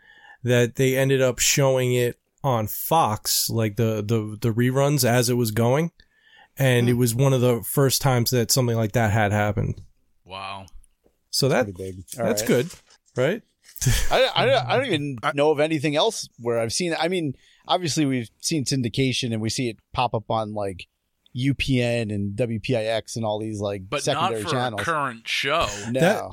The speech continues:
Speaker 1: no,
Speaker 2: no.
Speaker 1: it's, it's a little weird. Like, I kinda remember that go-, not at that time, but when Seinfeld was still on, I do remember that kinda being on other
Speaker 2: Early,
Speaker 1: channels.
Speaker 2: yeah,
Speaker 4: Remember,
Speaker 2: yeah.
Speaker 4: it, didn't it used to say, like,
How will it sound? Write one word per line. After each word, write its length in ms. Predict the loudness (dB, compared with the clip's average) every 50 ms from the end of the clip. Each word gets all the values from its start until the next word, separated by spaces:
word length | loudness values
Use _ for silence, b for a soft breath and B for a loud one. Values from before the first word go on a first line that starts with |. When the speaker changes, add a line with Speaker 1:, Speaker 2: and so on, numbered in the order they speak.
| -6
Speaker 1:
no, 300 | -2 0 2 4 4 4
Speaker 2:
no. 20 | 4
Speaker 1:
it's, 200 | 4 4 2 0
it's 200 | 0 0 2 2
a 60 | 2
little 280 | 2 4 4 4 4 2
weird. 380 | 2 2 4 4 2 2 0 0
Like, 220 | 0 0 0 2 2
I 120 | 0 0
kinda 440 | 0 0 0 0 2 2 2 2 4
remember 420 | 2 2 4 4 2 2 2 2
that 220 | 2 2 0 0 -2
go-, 200 | -4 -4 -4 -8 _ _ B B B B B B
not 240 | 2 4 4 4 4
at 120 | 2 2
that 260 | 2 0 0 0 0
time, 400 | 0 0 0 0 0 -2 -4 -6 -6 0
but 300 | 2 2 2 2 -2 -8 -16
when 520 | -18 -16 -8 -2 0 2 2 4 2 2 2
Seinfeld 640 | 2 2 4 4 4 4 4 2 2 0 2 2
was 100 | 0 0
still 320 | 0 0 0 0 0 0
on, 480 | 0 0 0 0 0 -2 -4 -6 -8 -12 -14 _
I 180 | -6 -2 -2 0
do 180 | 2 2 2 4
remember 760 | 4 4 4 4 2 4 4 2 2 2 2 0 0 -4 -8 _
that 540 | -10 -8 -4 -2 0 2 2 0 -2 -4 -4
kinda 480 | -2 0 2 2 2 2 2 0 0 -2 -4 _ _ _ _
being 280 | 0 2 2 2 0 0
on 380 | 0 0 0 0 0 -2 -4 -8 _ _ _ _ -6 -2
other 220 | 0 0 2 0
Speaker 2:
Early, 40 | 0 0 0 0 2 2 2 2 2 0
Speaker 1:
channels. 160 | 0 -4 -4 -4
Speaker 2:
yeah, 180 | -2 -2 0 2
Speaker 4:
Remember, 320 | 2 2 2 0 0 -2 -2
Speaker 2:
yeah. 80 | -4
Speaker 4:
it, 60 | -6 -6 -4
didn't 220 | -2 -2 -2 0
it 40 | -2
used 140 | -2 -2 -2
to 40 | -4
say, 180 | -2 0 2 2
like, 200 | 2 0 0